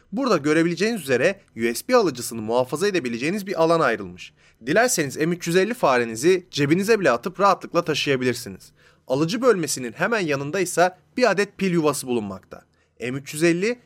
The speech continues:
ihtiyaç duyduğu gücü tek bir pil üzerinden sağlıyor ve bu pille on sekiz aya varan kullanım ömrü sunuyor. Yani bu fareyi aldığınızda "Aman pili bitecek mi, beni yarı yolda bırakır mı?" gibi bir düşünceyi kafanızdan atıp rahatlıkla kullanabilirsiniz.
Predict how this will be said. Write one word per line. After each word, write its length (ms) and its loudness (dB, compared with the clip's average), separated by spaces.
ihtiyaç 520 -4
duyduğu 340 -4
gücü 300 -4
tek 260 -4
bir 80 -4
pil 160 -4
üzerinden 440 2
sağlıyor 540 0
ve 180 -4
bu 160 -2
pille 460 0
on 180 2
sekiz 300 -2
aya 200 4
varan 260 2
kullanım 340 0
ömrü 240 -2
sunuyor. 340 -6
Yani 320 2
bu 60 -2
fareyi 420 4
aldığınızda 720 2
"Aman 340 2
pili 260 2
bitecek 420 0
mi, 300 -4
beni 220 0
yarı 180 6
yolda 280 2
bırakır 320 2
mı?" 100 0
gibi 280 -4
bir 100 -10
düşünceyi 420 -4
kafanızdan 560 -2
atıp 560 -2
rahatlıkla 500 2
kullanabilirsiniz. 920 0